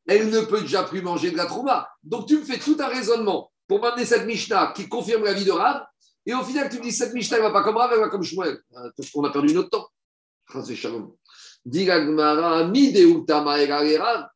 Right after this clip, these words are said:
amar Rav, connaît la cause. Tout le but de cette Mishnah, c'était de m'appuyer la, l'avis de Rav.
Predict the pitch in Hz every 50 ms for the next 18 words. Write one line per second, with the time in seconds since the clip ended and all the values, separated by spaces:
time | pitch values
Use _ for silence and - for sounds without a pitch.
0 | _ _ _ _ _ _ 185 180 214 220 214 202 190 180 180 170 165 151 147 139
1 | 139 143 151 147 143 139 143 - - - 185 170 165 165 175 175 - - 240 202
2 | 151 - - _ _ _ _ _ 294 285 285 285 277 254 247 262 240 190 196 180
3 | - - 160 160 - - 151 151 135 - - - 127 110 101 - - - _ _
4 | _ - - - 202 202 - - 220 214 185 202 190 202 202 202 - 185 196 190
5 | - 156 175 240 240 220 214 196 180 175 190 180 190 185 190 190 185 214 220 180
6 | 196 165 151 120 -